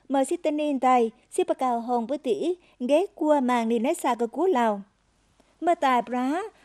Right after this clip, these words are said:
bờ gơ lua tam, mờ lơ kế cái bó cái bài, bớ lá dông bà cào với tỷ thơ mút, né chèn quên hồng lết xa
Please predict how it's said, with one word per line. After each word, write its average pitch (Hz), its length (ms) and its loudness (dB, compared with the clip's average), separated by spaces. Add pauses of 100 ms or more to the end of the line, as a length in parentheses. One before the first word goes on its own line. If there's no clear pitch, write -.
bờ 277 140 -2
gơ 302 160 2
lua 285 380 0
tam, 262 260 0 (120)
mờ 262 160 0
lơ 294 120 2
kế 330 220 0
cái 392 160 -6
bó 277 160 0
cái 370 120 -8
bài, 226 320 0 (280)
bớ 294 220 6 (120)
lá 269 200 -2 (100)
dông 285 160 -2
bà 277 80 -4
cào 226 320 -4
với 262 120 -4
tỷ - 160 -2
thơ 302 120 -4
mút, 294 280 0 (320)
né 320 100 -2 (140)
chèn 247 180 2
quên 285 360 4
hồng 254 220 -4
lết 320 160 -2
xa 269 200 -4